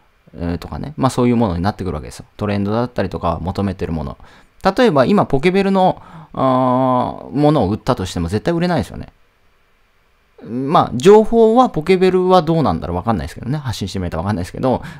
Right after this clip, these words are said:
じゃあ、今ポケベルの情報を求めてる人がいるのか。じゃあ、ポケベルの使い方という情報をね、流したとしても、そもそも使ってる人いないじゃないですか。でも、俺はポケベル好きやねんって言ったとしてもね、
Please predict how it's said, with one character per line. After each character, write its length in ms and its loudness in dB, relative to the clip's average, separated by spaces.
じ 100 0
ゃ 180 6
あ、 100 0
今 240 6
ポ 140 4
ケ 120 2
ベ 140 0
ル 80 2
の 140 4
情 180 4
報 120 4
を 40 6
求 220 2
め 100 2
て 80 0
る 80 -6
人 80 -10
が 80 -10
い 80 -6
る 80 0
の 80 -2
か。 160 -8
じ 60 2
ゃ 20 0
あ、 20 -14
ポ 140 -2
ケ 160 0
ベ 140 0
ル 80 0
の 100 0
使 300 -6
い 80 -2
方 220 -2
と 100 -2
い 60 2
う 80 0
情 200 4
報 160 -2
を 60 -4
ね、 120 -2
流 60 -4
し 60 -6
た 80 -6
と 100 -8
し 60 -10
て 60 -10
も、 160 -6
そ 140 -2
も 80 0
そ 80 -4
も 80 -6
使 180 -10
っ 80 -6
て 80 -8
る 60 -8
人 100 -8
い 60 -8
な 100 -4
い 60 -6
じ 40 -14
ゃ 20 -12
な 40 -14
い 40 -16
で 20 -20
す 80 -20
か。 80 -20
で 80 4
も、 180 2
俺 160 6
は 120 6
ポ 120 -8
ケ 80 2
ベ 120 2
ル 60 -2
好 120 -8
き 80 0
や 80 2
ね 100 -2
ん 40 -6
っ 20 -8
て 80 -16
言 80 -4
っ 20 -8
た 160 -6
と 80 -8
し 80 -12
て 80 -10
も 140 -14
ね、 240 -6